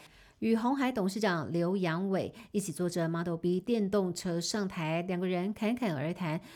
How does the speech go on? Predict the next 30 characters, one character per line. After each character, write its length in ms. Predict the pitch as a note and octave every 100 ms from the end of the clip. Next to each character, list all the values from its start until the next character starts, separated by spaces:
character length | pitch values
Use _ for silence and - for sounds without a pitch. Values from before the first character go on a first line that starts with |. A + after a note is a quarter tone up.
| -
并 220 | - D#4 C4
且 320 | - F3+ D#3
宣 420 | - G3+ F#3+ F#3+
布 240 | G3 F3 - -
辉 240 | - C4+
达 340 | C#4 F#3 E3+ F3+
与 280 | E3 D#3+ F3
鸿 320 | F3 F#3 A3+
海 300 | - G#3 D#3
要 200 | A#2+ D#3+
扩 320 | D#3 - F3+
大 240 | E3+ E3+ D#3
合 220 | - D#3+
作 140 | E3+
关 180 | D#3+ F#3+
系， 320 | G3+ A#3+ B3+ C4 -
将 160 | - F#3+
会 80 | G3
共 160 | G3
同 160 | F3 F3
打 180 | E3+ D3
造 260 | F#3+ E3
智 300 | E3 - F3
慧 220 | D#3+ E3 D3+
工 240 | F3+ B3
厂 320 | B3 E3 C#3+
做 240 | C#3+ E3 D3
电 200 | D3+ C#3+
动 160 | C3+
车。 360 | C#3 A3 A3+